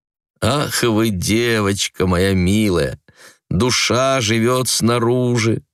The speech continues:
Какой в самом деле тяжёлый случай», засмеялась Нина, привлекая к себе Асю и целуя её.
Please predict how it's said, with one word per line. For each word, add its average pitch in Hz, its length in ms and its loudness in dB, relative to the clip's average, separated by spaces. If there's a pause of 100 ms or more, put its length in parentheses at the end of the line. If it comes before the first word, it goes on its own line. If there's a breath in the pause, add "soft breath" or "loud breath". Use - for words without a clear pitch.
(400 loud breath)
Какой 143 400 0
в 117 80 -4
самом 139 560 0
деле 135 380 0
тяжёлый 127 600 0
случай», 120 720 0 (540 soft breath)
засмеялась 92 800 0
Нина, 104 420 0 (380 soft breath)
привлекая 87 640 0
к - 40 -6
себе - 360 -2
Асю 98 480 -2
и 98 100 -4
целуя 92 640 0
её. 80 540 -2